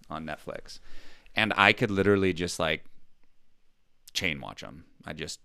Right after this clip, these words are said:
watch 'em all and probably stay up till four A M. And, but I, I, I can't.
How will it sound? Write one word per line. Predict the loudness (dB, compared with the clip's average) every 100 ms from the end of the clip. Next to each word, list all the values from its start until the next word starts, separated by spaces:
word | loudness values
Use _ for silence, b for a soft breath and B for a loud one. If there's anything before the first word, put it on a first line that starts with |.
| -20 -10
watch | -8 -8 -10
'em |
all | -10 -10 -12 -18 -20 -20 -20 -16
and | -12 -12 -12
probably | -8 -6
stay | -6 -6
up | -6
till | -10
four | -10 -6 -6
A | -6
M. | -8 -10
And, | -14 -16 -20 _ -20 -20
but | -6 -6 -6 -14 b b b b b b _ -20 -20 -20 _ _ -10
I, | -6 -6
I, | -6 -8 -10 -16 -20 -20 -20 _ _ _ _
I | -8
can't. | -4 -4